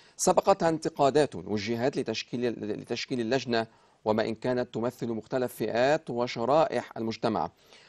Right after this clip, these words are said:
وقد تفاوتت حدة الانتقادات الصادرة من مؤيدي الانقلاب الذين اصطفوا وراء المسودة محل الاستفتاء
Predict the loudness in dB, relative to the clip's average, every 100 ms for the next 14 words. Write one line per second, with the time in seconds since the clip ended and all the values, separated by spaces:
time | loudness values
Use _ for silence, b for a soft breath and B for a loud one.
0 | b 0 4 6 4 4 4 2 -2 -2
1 | 2 2 2 -2 -2 0 2 0 0 2
2 | 4 4 2 0 -4 -2 -2 -2 -2 -4
3 | -2 0 0 0 -8 -6 -6 -6 -6 -6
4 | -6 -2 0 2 0 -2 -4 -4 2 4
5 | 4 0 -4 -6 -4 -6 -4 4 6 6